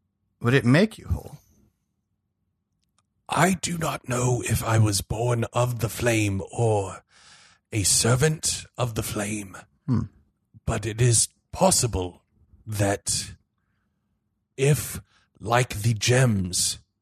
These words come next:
Speaker 2: that you have been told about, that can contain the flame within them and take them elsewhere, if that is what happened to me, then returning me to the flame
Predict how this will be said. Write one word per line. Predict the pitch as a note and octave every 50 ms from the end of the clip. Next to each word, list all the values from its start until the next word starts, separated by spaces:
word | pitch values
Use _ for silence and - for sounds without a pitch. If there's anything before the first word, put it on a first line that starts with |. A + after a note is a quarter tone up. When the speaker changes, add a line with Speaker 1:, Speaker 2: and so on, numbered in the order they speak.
| _ _ _ _ _ _ _ _ _ _ _ _ _ _ _ _ _ -
Speaker 2:
that | A#2+ A2+ B2 - G#2+
you | A2 A#2
have | A#2+ A2 G2
been | A2 G#2+ G2+
told | - - - D3 D#3 B2+
about, | A#2+ - - - - - - - - - - - - _ _ _ _ _ _ _
that | - A2+ - -
can | - G#2+ G#2 F2+ E2+ F2 F2 - _ _ _ _ _ _ _ _ _ _
contain | - - A#2+ A#2 G#2 - - - C#3+ E3 E3 D3 C3+ A2 G2+ F#2+ F#2 F2 - _ _ _ _ _ _
the | A#2 A#2 G2+
flame | - - B2+ A#2+ A2+ A2
within | G2+ - - B2+ C3 B2 A2
them | F#2+ E2+ - - _ _ _ _ _ _ _ _ _ _ _ _ _
and | - A2+ A2 -
take | A2+ A#2+ A2 -
them | - G#2 G2+
elsewhere, | G#2+ C#3 D3+ - - - - - - - - - _ _ _ _ _ _ _ _ _ _ _ _ _ _ _ _ _ _ _ _ _ _ -
if | C#3+ E3 D#3 - -
that | - A2+ G#2+
is | A#2+ B2 A#2 - - - _ _ _ _ _ _ _ _ _ _ _ _ -
what | A#2 A#2 A#2 -
happened | - - A#2 G2 - A2+ G#2+ G#2+ G2+
to | - A#2
me, | A#2 B2+ D#3 E3+ D3+ A2 F2+ E2 - - _ _ _ _ _ _ _ _ _ _ _ _ _ _ _ _ -
then | A2 G#2+ G2
returning | G2+ G2+ - - A3+ B3+ G3 D3+ C3 B2
me | A2+ G#2
to | - - D3+
the | D3 A#2+ G#2
flame | - - D#3 D#3 A#2 G2+ G2 G2 F2 - -